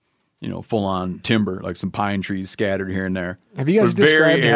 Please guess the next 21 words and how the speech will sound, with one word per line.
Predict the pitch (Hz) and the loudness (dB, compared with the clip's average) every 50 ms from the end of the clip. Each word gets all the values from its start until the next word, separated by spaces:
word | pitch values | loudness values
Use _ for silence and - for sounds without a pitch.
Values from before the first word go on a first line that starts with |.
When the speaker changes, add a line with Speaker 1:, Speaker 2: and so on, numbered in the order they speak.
| 113 - | 4 4
Speaker 2:
how | 139 135 131 | 4 4 2
Speaker 1:
arid. | 123 117 | 0 -2
Speaker 2:
nasty | 117 123 123 120 120 127 131 131 - - 147 139 | -2 -2 -2 0 2 2 2 0 0 -2 -2 -2
ocotillo | 135 135 - 131 120 - - 131 120 127 123 123 127 127 131 131 131 135 143 | -2 -2 -2 -2 -2 -2 -4 -4 -2 -2 -2 0 0 0 0 -2 -2 0 -2
is? | 147 143 - - _ _ _ _ - | -2 -4 -8 -16 _ _ _ _ -2
That, | - 123 131 - - | 2 2 2 2 0
that's | 143 131 123 123 - | 0 0 0 0 -2
a | 127 | -4
good | 117 113 117 120 117 | -2 0 -2 -2 -2
context | - - - 120 120 120 113 113 - 123 120 117 - - | -4 -6 -4 -2 -2 -2 -2 -4 -4 -4 -4 -4 -6 -6
plant. | - 123 127 123 | -2 0 2 4
Speaker 1:
No, | 135 135 139 151 156 156 151 143 131 120 | 6 6 6 6 6 6 4 4 4 4
but | 110 120 120 | 4 4 4
I | 120 123 | 4 6
used | 127 135 143 147 - | 4 4 4 2 2
to | - 139 123 120 117 107 92 95 | 2 4 4 4 4 2 0 2
like | 117 120 120 120 113 113 | 2 4 4 4 2 0
to | - - 120 113 110 107 104 98 92 - - _ _ _ | 0 0 2 2 4 2 2 0 -2 -6 -10 _ _ _
fantasize | - - - 131 120 117 120 120 120 110 - 127 117 110 107 104 101 | -10 -4 0 2 4 4 4 2 2 0 2 2 2 2 2 0 -2
about, | 104 98 95 107 104 98 101 95 - - | -4 -2 0 0 2 2 0 0 -2 -4
uh, | - 104 98 98 95 92 92 92 | -4 -4 -2 -2 -2 -4 -4 -4